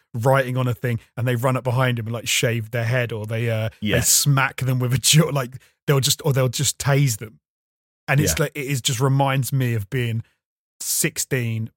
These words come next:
Speaker 1: playing rugby and, like, going on tour, and just stupid shit that people did. There was no, like, badness, really. There was no meanness, but there was just stupid stuff that people did to each
Speaker 2: Okay,
Speaker 1: other.
Speaker 2: yeah.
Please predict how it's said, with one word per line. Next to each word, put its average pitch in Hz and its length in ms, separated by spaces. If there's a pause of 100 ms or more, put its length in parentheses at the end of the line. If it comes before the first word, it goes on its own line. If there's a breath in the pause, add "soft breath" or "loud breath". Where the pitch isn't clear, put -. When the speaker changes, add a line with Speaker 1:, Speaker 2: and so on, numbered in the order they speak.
(260)
Speaker 1:
playing 131 460
rugby 117 580
and, 120 120
like, 117 180
going 123 260
on 117 120
tour, 117 560
and 120 180
just 127 380
stupid - 680
shit 120 320
that 123 80
people 120 280
did. 113 180 (200 soft breath)
There 175 80
was 185 100
no, 285 160
like, 131 220 (160)
badness, 139 560
really. 127 260
There 113 60
was 120 100
no 127 120
meanness, 117 540 (200)
but 123 80
there 123 80
was 127 100
just - 200
stupid 135 640
stuff - 400
that 120 160
people 120 240
did 117 220
to 135 100
each 113 100
Speaker 2:
Okay, 82 120
Speaker 1:
other. 90 100 (480)
Speaker 2:
yeah. - 80